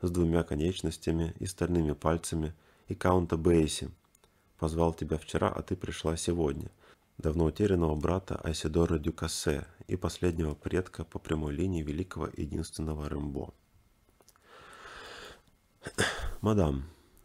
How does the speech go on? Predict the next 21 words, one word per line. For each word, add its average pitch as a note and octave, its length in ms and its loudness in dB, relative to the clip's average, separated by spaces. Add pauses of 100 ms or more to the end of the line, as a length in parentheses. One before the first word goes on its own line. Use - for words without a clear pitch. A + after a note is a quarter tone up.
(160)
уж - 180 -2
коль F#2 180 4
скоро F#2 320 2
речь F2+ 160 4
зашла D#2+ 420 2
о D2 60 0
садах, D#2+ 680 -4
позвольте A#2+ 420 0
мне E2+ 300 2
раз E2+ 280 2
и D2+ 40 0
навсегда E2 580 0 (140)
рассказать - 600 -4
вам, E2 380 2
как E2+ 200 -4
все - 180 -4
происходило. D#2 840 -2 (800)
Вот G#2 220 2
какая F#2 320 2
картинка F2 500 0
вырисовывается. D#2 920 0